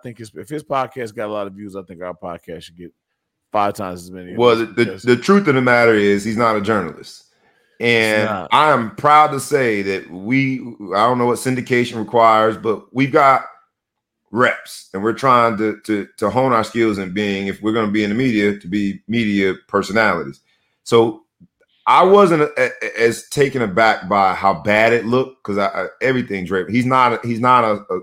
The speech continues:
Speaker 2: a professional yet. He's gotta figure it out. Never in a million years did I think Shaq would be where he is right now, <laughs> where he started, right?
Speaker 1: Shaq's
Speaker 2: Um,
Speaker 1: right
Speaker 2: so
Speaker 1: there.
Speaker 2: that part didn't throw me off. It was the, the substantive part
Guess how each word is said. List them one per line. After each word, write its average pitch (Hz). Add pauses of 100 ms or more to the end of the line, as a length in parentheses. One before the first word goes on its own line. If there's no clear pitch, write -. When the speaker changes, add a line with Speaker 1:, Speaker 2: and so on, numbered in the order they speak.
(100)
Speaker 2:
a -
professional 104
yet. 71
He's 98
gotta 104
figure 98
it 101
out. 98 (840)
Never 190
in 196
a 196
million 185
years 170
did 110
I 117
think 117
Shaq 120
would 101
be 110
where 98
he 98
is 78
right 73
now, 67 (220)
<laughs> -
where 85
he 85
started, 69 (720)
right? 95
Speaker 1:
Shaq's -
Speaker 2:
Um, 104
Speaker 1:
right 113
Speaker 2:
so 135
Speaker 1:
there. 101
Speaker 2:
that 202
part 170
didn't 123
throw 117
me 101
off. 92
It 180
was 151
the, 110 (280)
the 101
substantive 120
part 69